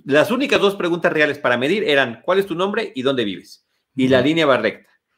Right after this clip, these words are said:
Speaker 1: Y en el momento, eh, a mí de verdad que me parece que es una de las mejores actuaciones de Jerry, porque cuando le hacen la pregunta que se ve que se supone que su personaje sí sabe qué es lo que ha pasado con los de la televisión y le preguntan,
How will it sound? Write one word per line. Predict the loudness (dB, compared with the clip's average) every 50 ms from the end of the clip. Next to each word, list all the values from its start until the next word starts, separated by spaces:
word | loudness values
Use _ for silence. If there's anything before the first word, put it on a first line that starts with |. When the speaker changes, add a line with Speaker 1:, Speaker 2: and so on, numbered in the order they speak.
| _ _ _ _
Speaker 1:
Y | -2 0 2
en | 2 2
el | 0
momento, | -2 -2 -2 0 -2 -2 -2 -4 0 0 0 0 0 -4
eh, | -10 -8 -4 -4
a | -2
mí | -2 -2 -4 -2 -2
de | 0 0
verdad | 0 2 2 2 2 2 -2 -8 -18 _
que | -6 -4 -2 -2 -4 -4
me | -4 -4 -2
parece | 0 0 -2 -2 -2 -6
que | -10
es | -12 -10
una | -6 -2 0
de | 0
las | 0 -2
mejores | -4 -6 -6 -6 -4 -4 -6
actuaciones | -8 -10 -10 -10 -6 -4 -4 -4 -4
de | -6 -4
Jerry, | -2 0 -2 -2 -2 -4 -10 -14 _ _ _ _ _ _ _ _ _ -20 -20 -20 -20 _ _ _ _ _ _ _ _ _
porque | 2 4 4 4 4 2 0
cuando | 2 2 2 4 4 4
le | 4 4
hacen | 4 2 2 2
la | 2 0 2
pregunta | 0 -2 -2 -2 -4 0 0 -2 -2 0
que | 0 0 0 0 -2 -8 -18 _ _ _ _ _
se | 0 2 4 4
ve | 4 4 2 0
que | -2 -4
se | -4 -6 -12
supone | -14 -14 -6 -4 -4 -4 -4
que | -6 -12
su | -14 -10
personaje | -10 -10 -8 -4 -2 -2 -2 -2 -6 -8
sí | -8 -8 -10
sabe | -2 0 0 0 2 0 -2 -2
qué | -2 -4
es | -4
lo | -2 -2
que | -4 -4
ha | -2
pasado | -2 -2 -2 -2 -2 -4 -4
con | -6 -6 -6
los | -4 -2
de | -2
la | -2 -2 -2
televisión | -4 -6 -6 -6 -6 -6 -6 -4 -2
y |
le | -4 -4
preguntan, | -2 -2 -2 -2 0 0 -2 -2 -2 -6